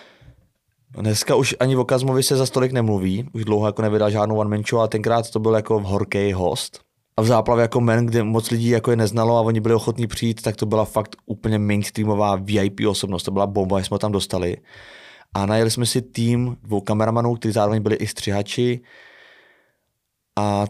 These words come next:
ty tenkrát chtěli dvacet čtyři tisíc za ten jeden večer. Doteďka nechápu, proč jsme to zaplatili. Už vím, jak se ty ceny pohybujou a ani dneska bych to nikomu nedal. To bylo úplnej, to bylo bláznivý.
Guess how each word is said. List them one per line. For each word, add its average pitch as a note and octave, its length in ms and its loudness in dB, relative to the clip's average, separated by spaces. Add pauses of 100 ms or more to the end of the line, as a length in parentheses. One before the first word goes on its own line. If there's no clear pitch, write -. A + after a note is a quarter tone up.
(100)
ty A2+ 120 -2
tenkrát B2 400 0
chtěli B2 280 -2
dvacet A#2 260 -2
čtyři B2 260 -2
tisíc - 640 -8
za G#2+ 140 -4
ten A2+ 160 0
jeden A2 240 2
večer. F2+ 540 -2 (340)
Doteďka G#2 320 0
nechápu, G#2+ 460 0
proč G2+ 160 -2
jsme A2 100 -4
to G2 60 -4
zaplatili. G2 520 0
Už E2+ 200 -6
vím, G#2 140 0
jak G2+ 120 -2
se G2+ 80 -4
ty G#2 120 -2
ceny G#2 200 -2
pohybujou F#2+ 580 0
a F#2+ 80 0
ani G2+ 180 0
dneska G2+ 380 0
bych G2+ 140 -2
to G2 60 -4
nikomu F#2+ 260 -2
nedal. F2 260 0
To - 160 -10
bylo G2 140 0
úplnej, G2+ 560 -2
to G#2 120 -14
bylo G2+ 180 0
bláznivý. G#2 640 -2